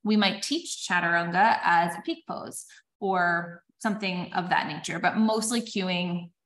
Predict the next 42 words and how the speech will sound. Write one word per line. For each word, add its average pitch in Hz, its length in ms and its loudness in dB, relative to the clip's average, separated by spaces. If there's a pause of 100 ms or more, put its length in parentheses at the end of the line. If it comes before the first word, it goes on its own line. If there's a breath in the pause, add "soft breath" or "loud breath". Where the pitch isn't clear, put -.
(140)
to - 140 -2
allow 170 360 4
people 170 500 -4
to 175 80 -6
lower 170 220 -2
down 170 480 -2
to 175 100 -10
their - 120 -8
belly. 57 340 -4 (880)
Um, 196 320 6
in 202 80 2
a 180 40 2
hatha 339 340 2
class, - 560 0 (640 loud breath)
it 240 240 4
might 240 280 4
look 247 220 -4
like 220 240 0
really 208 380 2
focusing 220 640 -2 (140)
on 185 640 2 (380)
the 208 60 0
strength 196 640 0
of 170 240 4
standing 165 400 -6
poses. - 480 -6 (320 loud breath)
So 196 460 2
you 247 100 8
might 262 160 6
not 220 240 2
do 208 580 0 (300)
a 196 60 -4
bunch 190 160 2
of - 80 -4
chaturangas 180 640 0
typically 175 400 -6
in 170 60 -10
a 175 40 -8
hatha 175 240 -6
class, 190 380 0
but 202 200 -2
maybe 208 600 -2